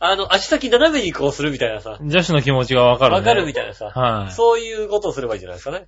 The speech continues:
Speaker 2: なるほどね。
Speaker 1: うん。
Speaker 2: はい。
Speaker 1: ねえ。
Speaker 2: まあ、今はね、全力のあぐらでいきますけどね。
Speaker 1: ねえ、若干ね、チラチラとね、見せながらお届けしております。
Speaker 2: <laughs> チラチラ見せながら。
Speaker 1: イタリアンジェラートクラブでございますね。
Speaker 2: はい。
Speaker 1: この間ね、
Speaker 2: うん。
Speaker 1: 秋葉原の道を歩いてたんですよ。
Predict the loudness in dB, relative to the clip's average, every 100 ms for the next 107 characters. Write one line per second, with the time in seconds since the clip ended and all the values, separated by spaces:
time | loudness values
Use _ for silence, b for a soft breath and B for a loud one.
0 | -4 -2 0 0 0 -2 -6 -8 -12 -14
1 | -16 -2 4 4 4 -2 -8 -8 -8 -8
2 | -4 0 0 2 0 0 -2 -6 -6 -4
3 | -6 -4 -4 -4 -2 -4 -4 -8 -8 -8
4 | -8 -12 -10 -10 -8 -8 -8 -14 -12 -12
5 | -10 -6 -6 -8 _ -4 -4 -4 -10 -12
6 | -16 -20 -16 -14 -10 -8 -6 -8 -10 -12
7 | -2 -2 -2 -2 -2 -2 -8 -8 -6 -4
8 | -2 -2 -4 -6 -4 -4 -4 -6 -10 -6
9 | 0 6 8 8 6 0 -6 -6 -8 b
10 | b b b b _ -4 0 2 2 0
11 | 0 _ _ 4 4 2 -6 -8 -4 -2
12 | 0 0 -4 -8 -10 0 0 0 -4 -2
13 | -2 -6 -10 -4 -4 -4 -12